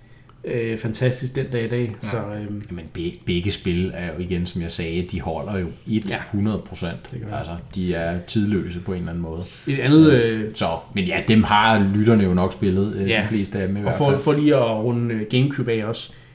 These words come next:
Speaker 1: Eternal Darkness, jo, som
Speaker 2: Ja.
Speaker 1: var Swi-, øh, GameCube eksklusiv.
Speaker 2: Ja.
Speaker 1: Øh, det er jo et af de mest fantastiske survival horror-spil, jeg nogensinde har spillet.
Speaker 2: Mm.
Speaker 1: Øh,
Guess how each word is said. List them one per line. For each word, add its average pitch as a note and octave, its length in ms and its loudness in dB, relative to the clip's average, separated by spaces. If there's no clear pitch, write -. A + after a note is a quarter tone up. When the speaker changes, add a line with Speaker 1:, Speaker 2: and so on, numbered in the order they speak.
Speaker 1:
Eternal C#3+ 420 2
Darkness, A#2+ 560 -4
jo, A2 80 -6
som - 160 -6
Speaker 2:
Ja. - 80 -4
Speaker 1:
var G#2 240 -6
Swi-, - 260 -8
øh, A2 500 -4
GameCube C3 420 2
eksklusiv. - 500 -10
Speaker 2:
Ja. B2+ 60 -4
Speaker 1:
Øh, A2 240 0
det D3 120 0
er B2+ 40 4
jo B2+ 40 4
et B2 100 2
af B2+ 120 4
de A2+ 220 0
mest B2 340 2
fantastiske B2 800 -4
survival A2+ 380 -4
horror-spil, A#2 400 -4
jeg A#2 100 0
nogensinde A2+ 260 -4
har G#2+ 60 -8
spillet. A2 280 -8
Speaker 2:
Mm. F#2 120 -2
Speaker 1:
Øh, - 340 -2